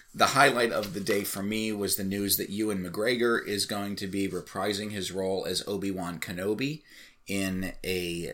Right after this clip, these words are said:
series that will premiere at some future date on Disney Plus. So that's been rumored for a while. Uh, there was rumor that there was going to be an Obi-Wan movie at some point, and then after Solo tanked, um,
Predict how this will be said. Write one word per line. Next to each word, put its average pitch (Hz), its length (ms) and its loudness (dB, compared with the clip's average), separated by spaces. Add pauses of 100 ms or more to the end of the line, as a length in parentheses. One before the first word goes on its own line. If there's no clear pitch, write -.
(120)
series 95 640 4
that 82 160 -4
will 85 140 -6
premiere 87 720 -4
at 82 160 -6
some 76 180 -2
future 95 340 -6
date 80 280 -6
on 80 160 -6
Disney 80 320 -4
Plus. 73 360 -2
So 85 200 2
that's 101 200 0
been 101 180 -6
rumored 98 300 -2
for 87 140 -4
a 85 60 -2
while. 101 420 2 (640)
Uh, 80 180 -4
there 87 160 -2
was 87 200 -4
rumor 104 380 0
that 92 280 -2 (260)
there 85 180 -4
was 85 100 -2
going 92 140 -4
to 87 80 -2
be 90 100 -2
an 82 140 -4
Obi-Wan 85 560 -4
movie 117 580 2
at 117 160 -2
some 110 260 2
point, 110 420 -2 (400)
and 95 180 0
then 90 140 -2
after 87 300 -2
Solo 95 540 2
tanked, 92 680 0 (180)
um, 78 560 -8